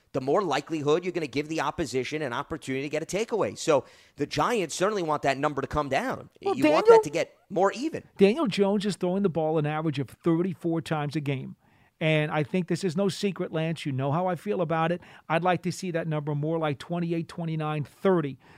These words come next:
Speaker 2: especially in very important games. You know, there are games,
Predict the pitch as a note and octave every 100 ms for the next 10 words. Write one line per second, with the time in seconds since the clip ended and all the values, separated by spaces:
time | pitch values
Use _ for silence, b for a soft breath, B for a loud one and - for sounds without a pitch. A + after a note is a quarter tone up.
0 | B D#3+ - - F#3+ - G3+ F#3 F3+ G3
1 | D#3 D3+ b b _ B2 D#3+ F3+ F#3 E3+
2 | C3+ - E3+ F3 C#3+ D3 D3 C3 - -
3 | - b b D#3 D3+ D#3 D3+ E3 A#3 F3
4 | G3+ G3 G3 F3+